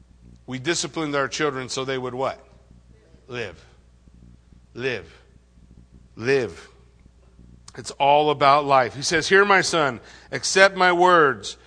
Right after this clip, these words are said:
that the years of your life may be many. I have taught you the way of wisdom.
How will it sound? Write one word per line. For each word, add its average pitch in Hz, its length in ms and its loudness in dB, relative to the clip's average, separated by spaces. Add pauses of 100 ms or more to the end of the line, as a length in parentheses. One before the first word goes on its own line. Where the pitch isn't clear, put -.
(260)
that 139 160 -2
the 139 100 -6
years 165 400 2
of 165 140 -4
your 165 160 2
life 170 520 4 (300)
may 165 200 4
be 165 160 0
many. 160 420 0 (340)
I 170 140 8
have 180 220 6
taught 196 360 6
you 190 140 -4
the 165 100 -2
way 165 220 2
of 156 100 0
wisdom. 131 560 -4